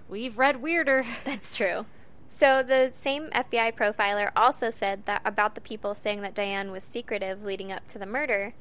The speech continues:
Speaker 2: that people looking back on the behavior after a murder are always gonna find something.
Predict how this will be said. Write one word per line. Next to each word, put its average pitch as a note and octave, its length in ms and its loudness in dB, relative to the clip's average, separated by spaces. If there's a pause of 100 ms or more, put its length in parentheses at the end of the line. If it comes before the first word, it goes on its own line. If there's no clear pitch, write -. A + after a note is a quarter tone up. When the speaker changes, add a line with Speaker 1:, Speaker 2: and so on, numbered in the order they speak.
(160)
Speaker 2:
that G#3 380 4 (220)
people D#4 400 0
looking A3+ 420 -2
back F#3+ 440 2
on G3 140 -2
the F#3+ 60 -6
behavior G3+ 640 -2
after G3+ 360 4
a F#3+ 60 -4
murder F#3 420 -4 (100)
are G#3 180 4 (100)
always A#3 320 2
gonna F#3+ 180 -4
find F#3 360 -8
something. - 580 -10